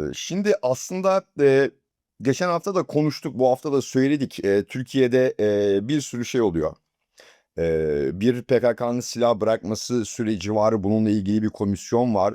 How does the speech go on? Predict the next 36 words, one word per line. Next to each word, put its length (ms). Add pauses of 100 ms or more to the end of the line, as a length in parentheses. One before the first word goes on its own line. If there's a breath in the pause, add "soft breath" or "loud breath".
E, 640
bunu 180
biz 100
Ajanda 340
Podcast'te, 760 (340 soft breath)
e, 80
sürekli 380
işlemeye 400
çalışıyoruz, 760
konuşmaya 380
çalışıyoruz 480
ama 200
aslında 240
konuşulacak 580
pek 200
bir 60
tarafı 300
da 60
yok. 200
Çünkü, 340 (500 loud breath)
e, 280
ne 240 (100)
olduğu, 460
ne 120
olacağı, 580 (520 soft breath)
e, 40 (180)
aslında 360
ortada. 460
Yani 180
bu 100
benim 220
görüşüm. 420 (540 soft breath)
E, 60 (880)
bu 360
şey 280
gibi. 240